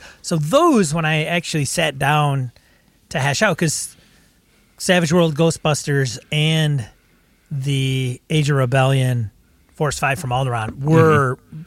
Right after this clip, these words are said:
Speaker 1: completely my ideas. I didn't go and get a module or anything. The only things that I used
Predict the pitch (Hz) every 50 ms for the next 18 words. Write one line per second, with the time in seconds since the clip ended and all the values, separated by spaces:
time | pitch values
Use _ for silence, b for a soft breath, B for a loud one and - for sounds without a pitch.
0 | - - 151 117 139 160 147 139 131 127 123 120 117 113 110 110 117 117 101 95
1 | - - 135 135 135 127 123 117 123 123 123 120 117 110 120 117 110 110 117 113
2 | 113 113 110 113 107 104 107 107 107 101 - 127 120 120 135 147 170 175 160 -
3 | 180 156 156 135 151 135 131 131 127 139 143 147 143 139 135 127 117 -